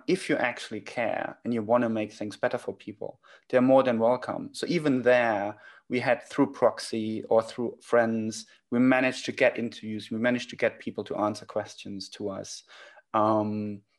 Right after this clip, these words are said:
you know, under anonymity and whatnot. But we got really, really raw data from them that was so beneficial. And, and, and it, it really didn't cost much. And it wasn't, you know, it wasn't a big thing. And I like to go back to the, the, the principles of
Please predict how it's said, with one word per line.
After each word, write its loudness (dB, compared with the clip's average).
you -4
know, 2
under 2
anonymity 0
and -2
whatnot. 0
But 4
we 0
got 4
really, 0
really -2
raw 2
data 0
from -12
them -10
that -2
was -4
so 0
beneficial. -6
And, 0
and, 0
and -2
it, -10
it -10
really 2
didn't -8
cost -12
much. -6
And 2
it -2
wasn't, -2
you 0
know, 0
it 2
wasn't 4
a -2
big -2
thing. 0
And 2
I 4
like 2
to -6
go 0
back 0
to -6
the, -4
the, -4
the -10
principles -4
of -10